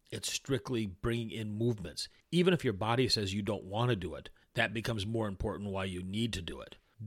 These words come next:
Don't forget also, while we're halfway through May, you wanna look at the Walk for A S. Uh, I'll have a link in the show notes. I did an interview with Jennifer not that long ago. Start logging your steps. I've gone to tracking my steps, and I noticed I was doing, like, eleven hundred, twelve hundred steps a day.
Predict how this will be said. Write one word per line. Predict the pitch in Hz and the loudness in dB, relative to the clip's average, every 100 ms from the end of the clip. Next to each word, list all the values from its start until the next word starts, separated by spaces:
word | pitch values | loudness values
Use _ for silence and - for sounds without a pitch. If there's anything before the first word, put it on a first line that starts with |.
| 117 | 2
Don't | 131 151 151 | 4 6 4
forget | 147 143 | 4 4
also, | 131 139 - 110 87 _ _ - | 4 4 4 2 0 _ _ 0
while | 123 123 | 4 6
we're | 101 | 4
halfway | 123 127 135 110 | 2 2 2 0
through | 120 135 123 | 2 2 2
May, | 110 143 104 95 - - | 4 4 4 0 -8 -8
you | 123 | -2
wanna | 135 143 | 2 4
look | 147 | 2
at | 147 | 0
the | - | 0
Walk | 113 120 127 - | 0 2 0 -2
for | - 139 | -2 0
A | 117 123 | 2 2
S. | 135 - - - - _ 107 | 0 0 -2 -2 -6 _ -8
Uh, | 101 | -2
I'll | 107 | 2
have | 123 110 | 2 2
a | |
link | 120 135 | 0 0
in | 127 | -2
the | 98 | 0
show | - 143 | 2 2
notes. | 135 90 - | 2 -2 -4
I | |
did | 101 120 | -4 -2
an | 113 | 0
interview | 123 117 | 2 4
with | 113 | 2
Jennifer | 87 127 147 113 | 2 0 0 -2
not | 95 92 | -4 -4
that | - 85 | -6 -6
long | 92 | -8
ago. | 85 78 - _ - | -8 -12 -14 _ -12
Start | - 135 147 | 0 2 4
logging | 139 147 151 151 | 4 2 2 2
your | |
steps. | 110 - 151 - - - - _ - | 4 4 2 0 -6 -8 -14 _ -4
I've | 104 | -2
gone | 113 135 | 2 2
to | 127 | 2
tracking | - 123 117 127 | 0 0 -2 -2
my | 110 | -2
steps, | 95 - 123 - | 0 0 0 -2
and | 101 | -2
I | |
noticed | 107 156 147 113 | 0 4 4 2
I | |
was | 92 | -2
doing, | - 135 117 90 - - - | 0 0 0 -4 -10 -18 -10
like, | 107 - | -8 -6
eleven | 98 101 107 120 123 | -4 -2 0 0 0
hundred, | 110 123 139 127 | 0 2 0 -2
twelve | - 107 123 | -4 0 0
hundred | 151 127 104 | 0 0 0
steps | - 127 - | 2 0 0
a | 110 | -2
day. | 92 113 120 92 | 0 2 2 -2